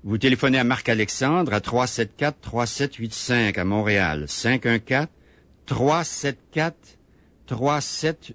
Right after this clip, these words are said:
huit cinq. Il a toutes les cassettes depuis le début de cette série. Euh,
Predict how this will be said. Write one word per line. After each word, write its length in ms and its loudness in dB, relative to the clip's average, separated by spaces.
huit 300 -4
cinq. 840 -2
Il 180 2
a 80 2
toutes 240 -4
les 80 0
cassettes 420 -2
depuis 360 -4
le 140 -2
début 760 -2
de 180 -4
cette 220 -2
série. 360 -6
Euh, 520 2